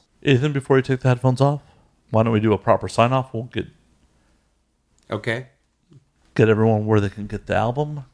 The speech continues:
Speaker 1: get everyone on your social media.
Speaker 2: Thank you, everyone, for listening to my podcast, and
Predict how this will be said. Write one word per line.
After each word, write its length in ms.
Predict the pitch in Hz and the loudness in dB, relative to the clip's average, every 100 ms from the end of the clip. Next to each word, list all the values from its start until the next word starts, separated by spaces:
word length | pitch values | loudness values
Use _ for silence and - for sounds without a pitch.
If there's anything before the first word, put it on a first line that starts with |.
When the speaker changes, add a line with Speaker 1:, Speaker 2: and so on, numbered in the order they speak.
| _ | _
Speaker 1:
get 160 | 98 | -6
everyone 380 | 95 101 101 104 | -4 -6 -4 -4
on 140 | 98 98 | -4 -4
your 80 | |
social 320 | 95 95 - 104 | -2 -2 -2 0
media. 340 | 143 170 190 - _ _ _ _ - | 0 0 -4 -12 _ _ _ _ -2
Speaker 2:
Thank 180 | 113 110 | 0 2
you, 100 | 110 | 2
everyone, 520 | 98 101 95 98 92 | 2 0 2 2 2
for 680 | - 101 95 90 87 87 - _ _ _ _ _ _ | 0 2 2 0 -2 -6 -10 _ _ _ _ _ _
listening 460 | 104 98 - 98 87 | 0 0 0 -2 -2
to 100 | - | -2
my 320 | 90 92 95 | -2 0 -2
podcast, 840 | - 107 104 - 110 104 104 - - _ | -2 -2 -2 0 0 2 0 -2 -12 _
and 440 | 90 90 87 82 | -4 -4 -4 -8